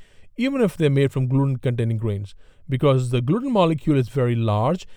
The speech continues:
and gets filtered out during the distillation process. Other sources of gluten in your diet include dietary supplements,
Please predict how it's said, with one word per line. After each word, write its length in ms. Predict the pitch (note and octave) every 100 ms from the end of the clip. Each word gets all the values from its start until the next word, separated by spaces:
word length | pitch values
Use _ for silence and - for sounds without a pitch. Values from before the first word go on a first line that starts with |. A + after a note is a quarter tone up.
| -
and 160 | - C#3
gets 180 | G3+ -
filtered 380 | - G3+ F3 D#3+
out 200 | D3+ C3
during 200 | C3+ C3
the 80 |
distillation 600 | A#2 A#2+ - A2+ G#2+ - G#2
process. 500 | G#2+ G#2+ - - - - _ _ _ - - - - -
Other 240 | F#3+ G#3 G#3
sources 400 | - E3 D3+ D3+
of 160 | C3+
gluten 480 | C3 C#3+ - F3 B3 -
in 160 | C3+ B2+
your 60 |
diet 340 | A#2+ A#2 B2+ C#3+
include 440 | B2 C3 C3+ C3+ - - -
dietary 440 | B2 A#2+ A#2+ C3
supplements, 600 | - A#2 C#3 D#3 G#3 B3+